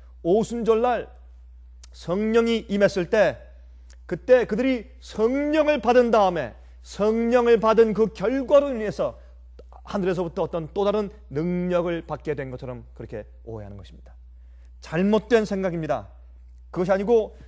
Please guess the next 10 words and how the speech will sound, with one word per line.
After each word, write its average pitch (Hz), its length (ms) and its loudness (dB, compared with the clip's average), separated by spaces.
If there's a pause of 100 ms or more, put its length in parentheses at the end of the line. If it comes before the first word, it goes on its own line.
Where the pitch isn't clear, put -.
성령과 226 1080 4
아울러서 226 720 4
또 330 540 6 (260)
다른 220 300 2
능력을 220 360 2
받는 185 260 -4
것이 180 400 -6
아닙니다. 139 500 -8 (460)
성령이 220 1300 0 (260)
능력이세요. 113 480 -10